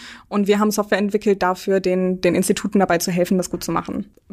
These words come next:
Wie gesagt, wir haben es auch verkauft. Ähm, wir hatten einen erfolgreichen Produktstart, wenn man so möchte.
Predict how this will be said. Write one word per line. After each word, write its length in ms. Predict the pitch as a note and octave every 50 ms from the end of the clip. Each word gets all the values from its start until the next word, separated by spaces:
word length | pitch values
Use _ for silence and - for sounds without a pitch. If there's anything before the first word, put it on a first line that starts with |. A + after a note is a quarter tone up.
| -
Wie 80 | - A3+
gesagt, 320 | G#3+ G3 G#3 - E4+ -
wir 100 | C4+ A#3+
haben 80 | A#3 A#3
es 60 | A3+
auch 120 | - -
verkauft. 640 | - - G3 - B3+ C#4 E4+ F4 - - - - - -
Ähm, 280 | A3 G#3+ G#3+ G#3+ G#3
wir 80 | G#3 G#3
hatten 160 | G#3 - -
einen 200 | G#3 G#3 G#3 G#3
erfolgreichen 720 | - - G3+ - A3 G#3 G#3 G3+ G3 - G3+ G3+ G3+ G#3 -
Produktstart, 760 | - - - - A3 G#3+ C4 - - - - B3+ B3 B3 A#3+
wenn 100 | B3+ B3
man 160 | A#3+ A#3+ A#3
so 60 | A3
möchte. 540 | A3+ A3 A3+ A3+ A3+ - - A3+ A3+ A3+ A#3